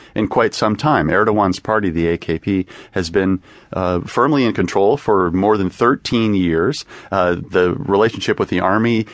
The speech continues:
is complicated and not great. Um, it, and Turkey's very, very politically divided. There are people on different sides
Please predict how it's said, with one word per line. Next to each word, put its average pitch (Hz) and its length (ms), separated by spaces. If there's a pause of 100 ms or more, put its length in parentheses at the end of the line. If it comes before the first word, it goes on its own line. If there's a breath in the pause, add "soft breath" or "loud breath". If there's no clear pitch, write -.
is 85 440
complicated 131 640
and 78 160
not 80 240
great. 110 400 (320 loud breath)
Um, 82 480
it, 90 260
and 87 640
Turkey's 127 360
very, 117 480
very 98 260
politically 90 480
divided. 78 400
There 104 100
are - 40
people 95 280
on 82 140
different 107 300
sides 85 420